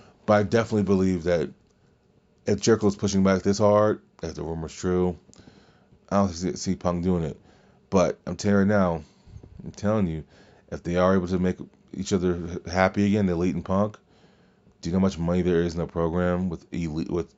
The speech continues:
Omega and Punk? Holy crap. There is a lot there. So, anyways, Mercedes Fernando,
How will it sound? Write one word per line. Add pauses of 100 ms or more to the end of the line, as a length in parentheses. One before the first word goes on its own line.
(360)
Omega
and
Punk? (880)
Holy
crap. (720)
There
is (200)
a
lot (480)
there. (1120)
So, (960)
anyways, (640)
Mercedes
Fernando,